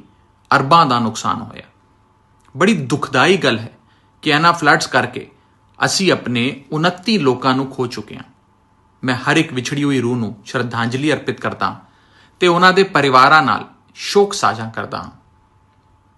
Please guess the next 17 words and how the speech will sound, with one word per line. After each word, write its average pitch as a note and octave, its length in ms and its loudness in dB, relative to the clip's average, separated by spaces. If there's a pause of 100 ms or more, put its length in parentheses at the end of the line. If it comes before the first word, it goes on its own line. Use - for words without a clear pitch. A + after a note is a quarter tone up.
(840)
ਪਰ A3 100 8
ਇਹਨਾਂ B3 220 6
ਕੁਝ C#4+ 220 0
ਹੋਣ G#3 160 2
ਦੇ G#3+ 80 6
ਬਾਵਜੂਦ C3+ 640 2 (580)
ਪੰਜਾਬ D3+ 500 4
ਨੇ A2+ 160 -6 (580)
ਹਾਰ D3+ 220 6
ਨਹੀਂ C3+ 160 -2
ਮੰਨੀ, G2 280 -6 (600)
ਪੰਜਾਬ C3+ 460 4
ਦੇ D3 100 -2
ਲੋਕੀ B2 460 -6 (420)
ਹੌਸਲਾ D3 340 0
ਨਹੀਂ B2 180 -4
ਹਾਰੇ। - 220 -12